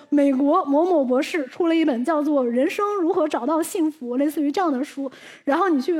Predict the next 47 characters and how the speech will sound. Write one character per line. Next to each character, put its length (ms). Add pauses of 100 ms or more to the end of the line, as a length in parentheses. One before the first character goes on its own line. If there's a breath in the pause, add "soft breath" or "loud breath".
(160)
Go-，Google 800
或 220
者 140
是 180
那 160
个 220
维 160
基 240
搜 260
这 100
个 140
作 180
者 140
的 100
英 140
文 140
名， 260 (240 loud breath)
你 80
会 160
发 160
现 240
什 160
么 80
资 80
料 160
都 80
没 200
有， 220 (320 loud breath)
这 140
个 140
作 180
者 160
唯 160
一 80
出 220
过 160
一 120
本 200
书， 260
就 160
是 80
这 100
本 200
中 140
文 180
书。 300
<laughs> 40